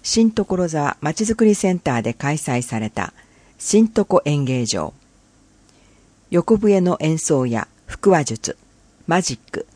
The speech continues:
落語など夏のひとときを楽しんでいました。写真、石井正太郎。腹話術をしている写真と、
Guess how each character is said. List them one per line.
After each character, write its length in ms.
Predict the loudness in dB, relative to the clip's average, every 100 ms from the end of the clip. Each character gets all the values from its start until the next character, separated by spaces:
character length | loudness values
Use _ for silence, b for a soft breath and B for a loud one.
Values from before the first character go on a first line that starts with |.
| b b -4
落 260 | -4 -2 -2
語 120 | -2
な 140 | 0
ど 180 | 0 -2 B B
夏 260 | -4 0 2
の 80 | 2
ひ 40 |
と 100 | 2
と 120 | 0
き 160 | 0 0
を 100 | 0
楽 220 | 0 0
し 180 | 2 2
ん 120 | 2 2
で 80 |
い 80 | -2
ま 140 | -4 -8
し 80 |
た。 180 | -8 -10 _ _ _ _ _ _ _ _ _ _ _ _ -6
写 160 | -4
真、 320 | -4 -4 -6 -10 _ _ _ _
石 340 | -4 0 2 2
井 80 |
正 240 | 0 0 0
太 200 | 0 -4
郎。 260 | -4 -8 -12 _ _ _ _ _ _ _ _ _ _ _ _ -14
腹 100 | -2
話 120 | 0 0
術 260 | 0 0
を 60 | 0
し 120 | -2
て 160 | -2 -2
い 60 |
る 80 | -2
写 120 | -4
真 240 | -4 -4 -6
と、 280 | -8 -10